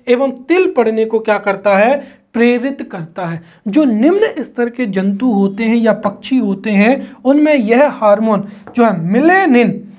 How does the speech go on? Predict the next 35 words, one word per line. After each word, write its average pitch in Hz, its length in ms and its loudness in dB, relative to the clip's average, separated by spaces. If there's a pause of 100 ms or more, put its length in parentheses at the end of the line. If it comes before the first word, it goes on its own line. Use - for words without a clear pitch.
(240)
मेलेनिन 311 540 4
वर्णक 240 460 2
के 247 140 -2
जो 226 140 -2
है 240 500 -2
कणों 262 280 2
को 311 140 -4
क्या 285 200 2
करता 262 300 -2
है, 269 180 4
फैलाता 214 560 2
है, 247 460 -2
जिससे 240 360 -4
त्वचा 269 520 2
का 294 200 2
रंग 247 260 -2
क्या 240 220 0
होता 196 280 -2
है, 233 100 0
प्रभावित 185 640 -8
होता 180 340 -12
है 175 140 -8 (280)
और 190 240 -2
फलस्वरूप 247 720 -2
त्वचा 202 280 -2
का 202 180 -4
रंग 233 340 -4
क्या 220 160 -6
हो 208 140 -4
जाता 202 400 -4
है, 254 320 2 (260)
रंगीन 214 1040 0
हो 190 400 -4
जाता 170 480 -2
है। 175 320 0